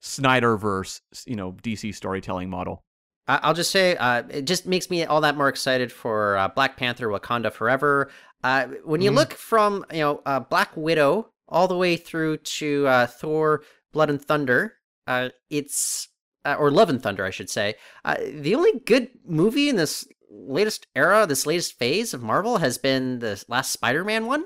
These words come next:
Speaker 2: Um, it's been
Speaker 1: Yeah.
Speaker 2: a lot of turds, so, uh, to varying degrees. So I, I, I, a lot of hope pinned on Wakanda Forever at this point.
Speaker 1: Hey, <sighs> yeah, like,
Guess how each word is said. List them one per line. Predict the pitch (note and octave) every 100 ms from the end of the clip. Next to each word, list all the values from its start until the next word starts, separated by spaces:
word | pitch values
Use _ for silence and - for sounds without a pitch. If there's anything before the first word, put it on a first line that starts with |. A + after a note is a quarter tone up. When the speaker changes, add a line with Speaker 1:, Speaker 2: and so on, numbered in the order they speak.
| - _ _ _ _
Speaker 2:
Um, | C#3 D3 -
it's | A3 -
been | C3 A#2+ A4+
Speaker 1:
Yeah. |
Speaker 2:
a |
lot | F#4+ D4+
of | G#3 - -
turds, | G#3+ F#3+ G#2+ F#2 - - - - -
so, | - D#3+ D3+ D3+ C#3+ - _ _ -
uh, | G#3 G#3+
to | B3
varying | G#3+ C4 A#3+ F3
degrees. | C3 A2 F#2+ - -
So | - C#3+ C#3 C#3
I, | D3+ D3 D#3+
I, | - D#3
I, | D#3 - -
a |
lot | E3+ G3 G3
of | E3
hope | E3+ -
pinned | - D3+ C3+
on | B2 A2+
Wakanda | G2 A2+ F#2+
Forever | - F2 F2+
at | -
this | G2
point. | - G#2+ - _ _ _
Speaker 1:
Hey, | A#2+ G#2 - G#2 -
<sighs> | - -
yeah, | B2 G2+ F2 - -
like, | C3